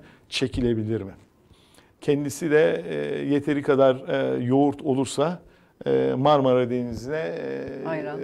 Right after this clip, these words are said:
Speaker 1: ayran, e, yapılabilir dedi. Yani şimdi siyasetin gelmiş olduğu nokta bu. Çok, e, üzücü, e, ve ürkütücü bir, e, nokta bu. E, bizler tabii, e, Cumhuriyet çocuklarıyız.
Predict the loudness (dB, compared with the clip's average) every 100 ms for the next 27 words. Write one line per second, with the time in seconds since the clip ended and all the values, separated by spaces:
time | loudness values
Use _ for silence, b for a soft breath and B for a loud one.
0 | -10 -2 0 2 0 -2 -8 -8 -6 -6
1 | -4 0 0 4 4 4 0 -2 -4 -8
2 | -12 -10 -8 -8 -14 b b b _ -10
3 | -6 2 2 2 -2 B B B -8 2
4 | 2 4 4 4 2 2 0 -2 -2 -2
5 | 0 -2 -2 -2 -2 -2 -4 -4 -4 -2
6 | -2 -4 -4 -4 -4 -4 -4 -4 -4 -4
7 | -4 -2 2 2 2 0 -2 -6 -4 0
8 | 0 0 -2 -6 -6 -8 -10 -14 -10 -8
9 | -8 -8 -10 -10 -18 _ B B B B
10 | B B -20 -20 -18 -18 -18 -18 -20 -16
11 | -8 -6 2 2 4 4 4 4 2 -2
12 | -4 -4 -4 -6 -6 -4 0 0 -2 -8
13 | -8 -8 -10 -10 -16 -20